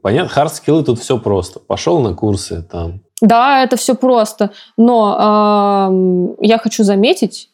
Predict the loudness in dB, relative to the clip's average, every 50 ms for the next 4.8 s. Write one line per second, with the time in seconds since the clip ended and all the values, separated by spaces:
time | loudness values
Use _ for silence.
0 | -14 -10 -4 0 2 2 2 2 2 2 2 2 2 0 -2 -2 0 0 0 2
1 | 2 0 0 0 0 0 0 0 -2 -4 -10 -14 -18 -18 _ _ -4 -2 -2 -2
2 | -2 -4 -4 0 2 2 4 4 4 4 4 4 4 4 4 2 0 0 0 2
3 | 4 4 4 4 4 4 4 2 0 0 0 2 2 4 4 2 2 0 0 -4
4 | -4 -2 -2 -2 -2 -6 -10 -8 -6 -4 -2 -2 -4 -4 -6 -8